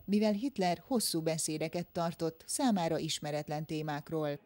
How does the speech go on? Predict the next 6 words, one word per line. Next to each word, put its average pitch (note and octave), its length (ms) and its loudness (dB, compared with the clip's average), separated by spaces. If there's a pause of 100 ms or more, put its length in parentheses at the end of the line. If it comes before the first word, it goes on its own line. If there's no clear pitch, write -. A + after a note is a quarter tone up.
(140)
A - 80 -2
kapcsolatból F3+ 680 2
ezerkilencszáztizennyolc E3+ 1500 -2
márciusában E3 1040 -2
gyermek E3 420 -2
született. D#3 760 -4